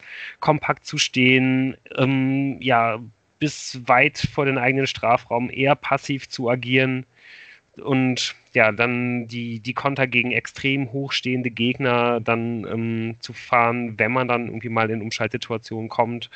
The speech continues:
auch immer mal wieder Standards zu erzwingen, wo man, ähm, halt eben auch mit Martin Kobylanski und Felix Groß zwei sehr, sehr gute Standardschützen hat. Ähm, ja, dann halt irgendwie dadurch zum,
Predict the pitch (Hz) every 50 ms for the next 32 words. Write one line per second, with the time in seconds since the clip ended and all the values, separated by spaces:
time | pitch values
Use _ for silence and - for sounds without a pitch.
0 | - - - - - - - _ _ - 117 127 131 131 135 139 131 127 143 135
1 | 131 - - 123 117 127 123 120 113 - - - - 120 92 110 - - - 127
2 | 123 131 131 131 120 117 117 113 113 113 113 113 113 113 113 107 - - 113 110
3 | 107 107 107 107 104 110 110 - _ - - 113 113 120 110 107 104 - - -
4 | - - 117 113 110 - - - - - - - - - - - - - _ -
5 | 110 113 - 139 127 - - 131 117 120 110 107 113 123 127 - - - 135 120
6 | 117 117 113 - - 123 120 117 - - - - 117 123 131 143 - - - -
7 | - 113 110 123 120 110 120 117 117 131 151 - 160 139 - - 98 101 104 101
8 | 101 101 - - 107 - - - 110 107 123 127 - - _ _ _ _ _ _
9 | _ _ _ _ _ _ _ _ _ _ _ _ _ _ _ _ _ _ - -
10 | 117 113 117 113 113 117 117 113 113 110 - _ _ _ _ _ - - _ _
11 | - - - - - - _ - 120 113 104 104 110 110 110 117 113 110 117 110
12 | 117 104 - 110 117 117 123 113 - - - 120 117 120 120 120 117 117 113